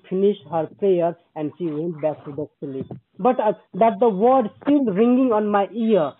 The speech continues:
And then I started to remember all the things, all the past, what I did, what the commit, what the sin I committed in the past. Everything's come like a visual in front of my eye. And that day, I was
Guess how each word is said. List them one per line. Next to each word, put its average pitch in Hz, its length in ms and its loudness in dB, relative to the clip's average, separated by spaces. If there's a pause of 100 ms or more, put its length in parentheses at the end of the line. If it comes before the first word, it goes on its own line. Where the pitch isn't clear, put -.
(140)
And 220 200 2
then 247 160 2
I 226 220 0 (120)
started 247 500 -2
to 247 80 -4
remember 226 400 2
all 226 440 2
the 240 280 2
things, 214 300 -2
all 233 240 0
the 233 140 -2
past, 226 580 0
what 214 280 2
I 208 180 0
did, 180 460 -4
what 208 240 0
the 220 120 -4
commit, 214 400 -4
what 196 400 0
the 208 200 -4
sin 240 240 -4
I 190 240 -4
committed 240 460 -2
in 208 100 -2
the 202 120 -2
past. 196 340 -2 (240)
Everything's 254 640 -2 (160)
come 247 340 2
like 214 220 0
a 214 80 2
visual 208 500 0
in 214 140 -2
front 220 320 -4
of 208 160 -2
my 170 280 -6
eye. 156 360 2 (400)
And 170 240 -4
that 180 260 2
day, 147 260 -2 (1700)
I 165 160 -2
was 175 240 2